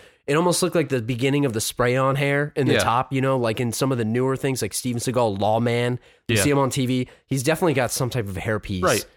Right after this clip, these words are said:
Speaker 2: And you brought it up earlier in conversation. There's a lot more gunplay in this movie
Speaker 1: Yeah.
Speaker 2: than, than usual. Usually he's, he's more of a hand-to-hand,
Speaker 1: Yeah.
Speaker 2: kick-your-ass kinda guy.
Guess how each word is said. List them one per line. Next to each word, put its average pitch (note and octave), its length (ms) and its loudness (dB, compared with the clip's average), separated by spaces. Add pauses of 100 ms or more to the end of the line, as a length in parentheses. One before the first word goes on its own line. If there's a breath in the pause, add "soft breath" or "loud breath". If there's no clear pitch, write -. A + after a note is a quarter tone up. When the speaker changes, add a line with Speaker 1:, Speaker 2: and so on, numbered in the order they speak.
(120)
Speaker 2:
And C3+ 120 -2
you F3+ 100 0
brought D#3+ 200 2
it D3+ 100 4
up D3 120 0
earlier D3+ 280 2
in A#2+ 80 -2
conversation. A#2 720 0
There's A#2+ 140 0
a B2+ 40 2
lot C3+ 160 2
more B2+ 160 0
gunplay C3+ 600 0
in C3 80 -4
this C3 120 -2
movie C3 260 0
Speaker 1:
Yeah. A#2 220 2
Speaker 2:
than, G2+ 80 -6
than B2 140 -2
usual. C3 500 0
Usually C3 300 0
he's, B2 100 0
he's A#2+ 240 -2
more B2 140 -2
of A#2+ 80 -2
a A2+ 60 2
hand-to-hand, A#2 800 0
Speaker 1:
Yeah. A#2 220 0
Speaker 2:
kick-your-ass A#2 460 2
kinda A#2+ 220 0
guy. A#2+ 340 0